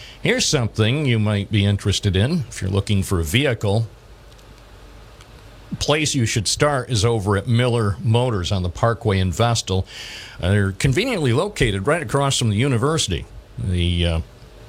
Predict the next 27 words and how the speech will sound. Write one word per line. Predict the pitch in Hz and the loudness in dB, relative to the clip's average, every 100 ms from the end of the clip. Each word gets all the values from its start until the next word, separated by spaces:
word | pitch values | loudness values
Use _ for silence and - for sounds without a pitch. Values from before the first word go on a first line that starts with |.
| - - - - - - - - - - - - - | -20 -20 -20 -20 -20 -20 -20 -20 -20 -20 -20 -20 -4
highly | 123 113 110 | 0 2 2
touted | 123 113 104 78 | 2 2 0 0
Binghamton | 131 139 117 127 | 0 2 0 2
University. | 120 113 104 123 127 160 | 2 2 2 0 0 -2
Well, | 151 101 143 127 | 0 0 0 -4
if | - | -8
you | - 95 85 - | -6 -4 -4 -10
go | - 101 | -2 -2
to | - 101 | 0 2
the | 98 | 2
university | 104 101 107 101 101 | 2 2 2 2 2
main | 98 101 | 2 4
entrance, | 110 123 95 101 104 - | 2 2 2 2 2 0
you're | 92 90 - - - - | 0 -2 -6 -20 -20 -8
gonna | 80 | -4
be | 87 90 80 71 80 - - | 0 0 -2 -6 -10 -16 -16
precious, | - - 113 - 107 - - | -6 0 0 2 -2 -2 -8
you're | 113 98 98 | -2 2 2
gonna | 92 | 2
be | 113 | 0
very | 104 143 139 | 2 2 0
close, | - 82 71 - | -4 -6 -6 -6
very, | 90 98 135 139 139 | -2 2 2 2 0
very | 110 95 135 120 | -2 0 0 0
close | 101 101 80 80 - | -2 -2 -2 -2 -2
to | 101 | -2
the | 90 87 | 0 0